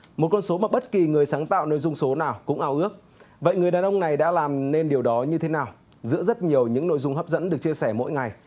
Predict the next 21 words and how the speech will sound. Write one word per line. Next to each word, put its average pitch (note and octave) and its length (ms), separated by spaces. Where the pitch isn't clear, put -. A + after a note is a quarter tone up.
ông F#3+ 140
Minh G3 160
sẽ G3 140
có D3 140
định E3+ 160
hướng D3 180
ra F3 160
sao D3+ 240
để A#2+ 100
tiếp A#3 300
tục - 160
lan D#3+ 240
tỏa C3 240
những B2+ 180
giá B2+ 120
trị E3 220
về B2 120
tình A#2+ 220
yêu D3+ 200
quê C#3 160
hương, C#3 240